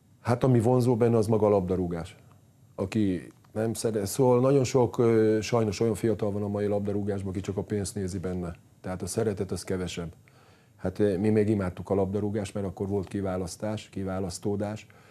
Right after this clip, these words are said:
Akkor még, hogyha egy gyerekeknek volt egy ilyen tehetségkutató,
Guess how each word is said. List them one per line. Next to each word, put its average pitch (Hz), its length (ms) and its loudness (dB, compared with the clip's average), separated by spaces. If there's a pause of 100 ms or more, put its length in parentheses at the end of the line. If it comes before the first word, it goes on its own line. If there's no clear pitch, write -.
(220)
Akkor 110 340 2
még, 104 560 6
hogyha 107 280 2
egy 98 440 0 (300)
gyerekeknek 104 480 2
volt 104 240 2
egy 98 160 -2
ilyen 95 320 -2 (1700)
tehetségkutató, 113 1080 2